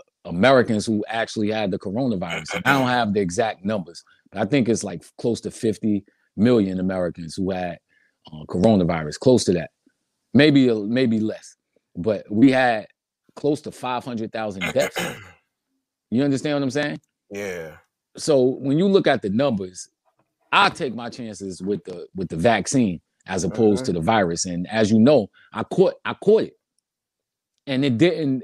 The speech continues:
Speaker 1: you see, a lot of people don't understand how coronavirus work. And I hate speaking like this because people always wanna call me a know-it-all, but I've actually done the research on it. So you know the way,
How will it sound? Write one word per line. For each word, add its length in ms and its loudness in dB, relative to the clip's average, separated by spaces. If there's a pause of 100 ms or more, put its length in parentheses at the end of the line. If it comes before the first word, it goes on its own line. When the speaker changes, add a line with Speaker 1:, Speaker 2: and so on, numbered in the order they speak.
(200)
Speaker 1:
you 160 0
see, 240 0
a 100 -4
lot 220 0
of 80 -4
people 420 0 (300)
don't 260 0
understand 580 -2
how 220 -4
coronavirus 720 -6
work. 180 -2
And 80 -4
I 100 2
hate 280 -2
speaking 380 0
like 200 -2
this 240 -4 (240)
because 280 -2
people 320 4
always 280 6
wanna 200 -2
call 240 0
me 100 -2
a 60 -4
know-it-all, 480 0 (260)
but 140 2
I've 100 4
actually 380 0
done 240 -4
the 60 -6
research 420 -8
on 60 -18
it. 100 -20 (340)
So 340 0 (440)
you 180 6
know 220 6
the 80 4
way, 340 2